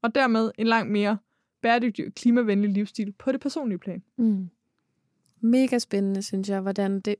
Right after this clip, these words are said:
Speaker 2: ydre hænger sammen med det indre, og den her på en eller anden måde banale, men alligevel helt vildt vigtige påpegning af, at hvis ikke det faktisk kører for en selv,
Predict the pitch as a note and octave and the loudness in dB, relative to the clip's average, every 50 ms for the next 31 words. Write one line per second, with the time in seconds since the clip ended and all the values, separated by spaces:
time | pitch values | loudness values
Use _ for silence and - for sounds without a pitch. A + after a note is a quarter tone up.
0 | - G#3+ G#3 G3+ G#3 G#3 - G#3+ G#3+ G#3+ _ - - - - _ _ _ - - | -4 -4 -4 -4 -4 -2 -2 -2 -2 -2 _ -12 -20 -20 -20 _ _ _ -6 -4
1 | A3 G#3+ G#3 G#3 - G3 F3 G3 G#3 G3+ F#3+ G3+ G#3 - - G3+ G3+ G3+ - G#3+ | -4 -2 -2 -2 -2 -2 -2 0 0 -2 0 -2 -2 -2 0 -2 -2 -2 -2 -2
2 | G#3+ G#3+ - - G3+ F#3+ G#3 G#3 G#3 G#3+ G#3+ G#3 G3+ - - _ _ _ _ _ | -2 -2 0 -2 -2 0 0 0 0 0 -2 -2 -2 -4 -6 _ _ _ _ _
3 | _ _ _ _ _ _ _ _ - - _ - - A3 - - C4+ C4+ B3+ A#3 | _ _ _ _ _ _ _ _ -20 -20 _ -10 -8 -8 -2 0 2 2 2 2
4 | G#3+ G3+ G#3 G#3 G3+ F#3 F#3 F#3 F#3+ G3+ A3 A3+ - - G3+ F#3+ G3 G#3 G#3 - | 2 2 2 2 2 2 2 2 2 2 0 -2 -2 -4 -2 0 0 0 -2 -2
5 | - A3+ A3+ A3 G3+ F#3+ F#3 F#3 F#3+ A3+ B3+ C4 A#3 G#3+ - - - - D#4 - | -2 -2 0 0 0 0 -2 -2 -2 -2 0 0 -2 -4 -4 -8 -8 -8 -8 -8
6 | - - - G#3 - - F#3 F#3 A3 G#3 - _ - A#3+ A#3 A#3 A3+ - - A#3+ | -8 -6 -4 -4 -4 -4 -2 -2 -2 -2 -2 _ -2 0 0 0 0 -2 0 -2
7 | G#3 G#3 - A3+ A3 G#3+ - - F#3 F3+ F#3+ F#3 F#3+ F#3+ G3 - - G3+ G3 G3 | -2 0 2 0 0 0 0 -2 -2 -2 -2 -2 -2 -2 -4 -2 -4 -6 -4 -4
8 | G3 - A3 G#3 - - - - _ _ - A#3+ A#3 A3 - G3+ F#3+ _ - - | -4 -2 -2 -4 -4 -6 -20 -20 _ _ -2 0 0 0 -2 -6 -10 _ -8 -4
9 | G3+ - - _ - - - - - A3 G#3 G#3+ A3+ - A#3+ G#3 - - - - | -4 -4 -4 _ -14 -20 -16 -10 -4 -2 0 0 0 -2 -2 -4 -4 -4 -8 -6
10 | - A#3 A#3 | -4 -4 -4